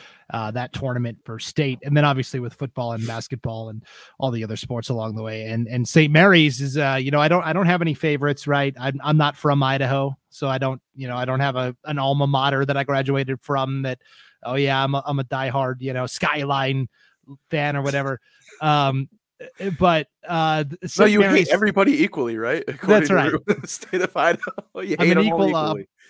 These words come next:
Speaker 1: equal
Speaker 2: Yeah.
Speaker 1: opportunity hater. Um, there, there is a soft spot in my heart for Saint Mary's, though. That is where,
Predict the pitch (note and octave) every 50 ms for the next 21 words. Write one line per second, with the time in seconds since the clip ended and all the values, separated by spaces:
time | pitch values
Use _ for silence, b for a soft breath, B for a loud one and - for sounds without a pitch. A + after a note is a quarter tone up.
0 | b b E3+ F#3 F#3+ - F3+ F#3 F3+ E3+ E3 D#3+ E3 D#3 - E3+ D3+ D3 C#3+ C#3
1 | C3+ B2+ C#3 C3 B2+ A#2+ A#2+ A#2 b b b b b b - C3+ C#3 C#3+ D3+ D3+
2 | D#3 C3+ F#3 F#3+ - F#3 D#3 F3+ F3+ F3 G#3 A#3 G3 A3+ G#3 F#3 - - G3+ F3+
3 | F3+ D3+ - - - E3 D#3 D3 D3 C#3+ C#3+ C#3 B2 C#3 C3+ C3 B2+ _ C#3 C3
4 | - - C#3 B2+ B2+ B2+ A#2+ A#2 A#2 A2 G#2+ B2 A#2+ A2+ A#2+ B2 B2+ C3 B2+ A2+
5 | A#2+ C3 C3+ C3 B2+ B2 A#2 A#2